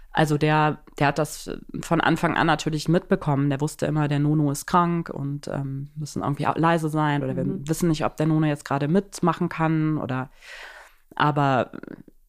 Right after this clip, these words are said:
Speaker 1: mein Sohn war für meinen Vater ein Lebenselixier für die Zeit.
Speaker 2: Ja, wenn er auch
Speaker 1: Also,
Speaker 2: deswegen
Speaker 1: ja.
Speaker 2: und eine Chemotherapie ist ja auch kein
Speaker 1: Mhm.
Speaker 2: Zuckerschlecken.
Speaker 1: Ja.
Speaker 2: Ja.
Speaker 1: Und durch ihn eigentlich, also auch durch,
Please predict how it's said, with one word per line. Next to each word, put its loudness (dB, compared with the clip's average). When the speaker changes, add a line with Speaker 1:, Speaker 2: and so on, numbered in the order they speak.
Speaker 1:
mein 2
Sohn 4
war 4
für -4
meinen 2
Vater -2
ein 0
Lebenselixier 0
für -10
die -8
Zeit. -6
Speaker 2:
Ja, -4
wenn -4
er 0
auch -4
Speaker 1:
Also, -8
Speaker 2:
deswegen -4
Speaker 1:
ja. -2
Speaker 2:
und 0
eine 2
Chemotherapie -2
ist -6
ja -2
auch -8
kein -4
Speaker 1:
Mhm. -2
Speaker 2:
Zuckerschlecken. -6
Speaker 1:
Ja. -2
Speaker 2:
Ja. -6
Speaker 1:
Und 2
durch 4
ihn 6
eigentlich, 2
also 2
auch 2
durch, 2